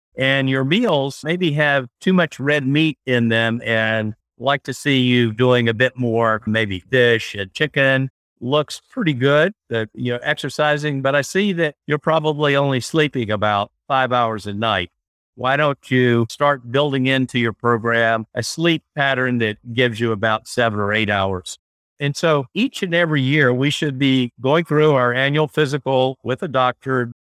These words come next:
The doctor then basically is sitting down with us and saying,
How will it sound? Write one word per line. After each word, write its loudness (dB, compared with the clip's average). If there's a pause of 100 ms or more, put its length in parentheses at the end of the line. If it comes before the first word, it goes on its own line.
(140)
The -8
doctor -2
then 0
basically 0
is -2
sitting -2
down 0
with 2
us -2
and -2
saying, 0